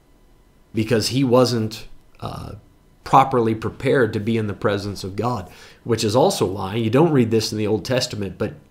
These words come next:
but in the Jewish traditions you read, they would tie a rope around the high priest's ankle so that if he fell over dead and the bells quit ringing, right, they could drag him out because no one could go into that place. It was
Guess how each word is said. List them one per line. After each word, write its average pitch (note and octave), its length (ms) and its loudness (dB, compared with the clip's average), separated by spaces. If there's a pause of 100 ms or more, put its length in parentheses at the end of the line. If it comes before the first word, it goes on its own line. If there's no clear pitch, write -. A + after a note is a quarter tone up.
but G#2 200 -8
in G#2+ 140 -4
the G2+ 80 -4
Jewish A2+ 640 0
traditions G#2+ 560 -2
you G#2+ 100 -8
read, G#2+ 260 -6 (260)
they A#2+ 120 4
would A2+ 180 0
tie B2 220 -2
a A2+ 80 0
rope A2 380 4
around G#2+ 320 0
the G#2 60 -4
high A#2 220 -2
priest's A2+ 500 -2 (100)
ankle B2 520 -4 (540)
so B2+ 160 4
that A#2 260 2
if D#3+ 220 6
he B2 140 2
fell A2+ 260 2
over G#2 240 0
dead G#2+ 300 0
and A#2+ 120 0
the G2+ 40 0
bells A2+ 340 2
quit - 160 0
ringing, A2+ 300 -2
right, G#2+ 100 -10 (160)
they A#2+ 140 4
could - 340 -6
drag A#2 320 2
him G#2+ 100 -2
out C3 240 -2
because G2+ 240 -4
no A2 300 4
one D#3+ 300 4
could B2 160 0
go A#2 160 6
into A2 180 0
that G#2 320 -10 (380)
place. - 340 0
It A2+ 40 -2
was G#2+ 260 -4